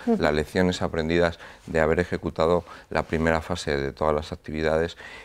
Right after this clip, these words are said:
Speaker 2: Con esas mejoras que hemos, eh, identificado en, eh, todos los aspectos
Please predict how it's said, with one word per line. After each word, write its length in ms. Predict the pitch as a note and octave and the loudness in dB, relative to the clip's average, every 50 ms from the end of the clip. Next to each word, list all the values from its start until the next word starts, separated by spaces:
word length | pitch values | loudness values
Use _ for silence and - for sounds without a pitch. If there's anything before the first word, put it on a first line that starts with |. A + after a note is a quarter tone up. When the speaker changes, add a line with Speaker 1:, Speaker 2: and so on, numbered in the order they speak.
| - - | -18 -8
Speaker 2:
Con 180 | - - F2+ - | -2 0 2 2
esas 240 | F#2 - G2+ F#2 F2+ | 2 2 0 -2 0
mejoras 460 | F#2 F2 E2+ - G2 F2+ E2 D2+ - | 0 -2 0 2 2 2 2 0 -2
que 100 | - E2 | -4 -4
hemos, 340 | D#2+ E2 D#2+ D#2 D#2 - - | -2 0 0 -2 -2 -2 -2
eh, 240 | D#2+ D#2 D2+ D2 | 0 0 0 0
identificado 840 | D2 D#2 D#2 D#2+ D2+ D2 - - - - - - - E2 D#2+ - - - - - - - - | 0 -2 -2 -2 -4 -4 -6 -8 -8 -6 -2 0 2 2 2 2 0 -4 -16 -18 -18 -12 -6
en, 200 | D#2+ D#2 D2+ D2+ | -4 -2 0 0
eh, 220 | D2 C#2+ C#2 C#2 C#2 | 0 0 -2 -2 -4
todos 220 | - E2 D#2+ E2 E2 | -2 0 2 2 2
los 240 | D#2+ D#2 D2+ - - | 2 0 0 -2 -2
aspectos 800 | D2+ D2+ D2+ D2+ D2+ D2+ - - G#2 F#2+ - - F2 D#2 E2 | -2 0 0 0 0 -2 -4 -4 -4 -4 -4 -4 -6 -6 -6